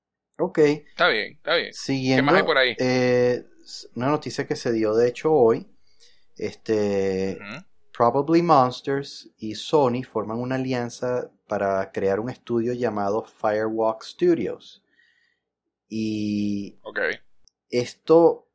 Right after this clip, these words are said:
Speaker 1: me complace muchísimo porque es algo de lo que yo siempre he venido aplaudiendo de Sony y criticando de Microsoft.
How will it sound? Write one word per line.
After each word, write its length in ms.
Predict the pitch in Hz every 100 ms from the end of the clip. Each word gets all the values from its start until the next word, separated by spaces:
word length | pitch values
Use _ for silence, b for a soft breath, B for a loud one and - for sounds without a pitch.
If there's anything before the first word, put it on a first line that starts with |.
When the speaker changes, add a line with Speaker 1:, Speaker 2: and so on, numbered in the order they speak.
| _
Speaker 1:
me 220 | - 110 107
complace 520 | 107 104 110 107 151
muchísimo 760 | 156 - 131 120 143 147 139
porque 920 | - 117 104 98 - 110 104 101 98 - _ _
es 160 | - 117 131
algo 320 | 139 139 143
de 80 | 127
lo 120 | 113
que 160 | 107 104
yo 240 | 104 107
siempre 300 | - 127 135
he 40 |
venido 240 | 139 135 135
aplaudiendo 600 | 135 127 110 110 110 131
de 80 | 123
Sony 300 | - 123 127
y 120 | 131
criticando 840 | - 107 104 98 98 95 104 120
de 160 | 110 87
Microsoft. 680 | 87 85 - 98 - 185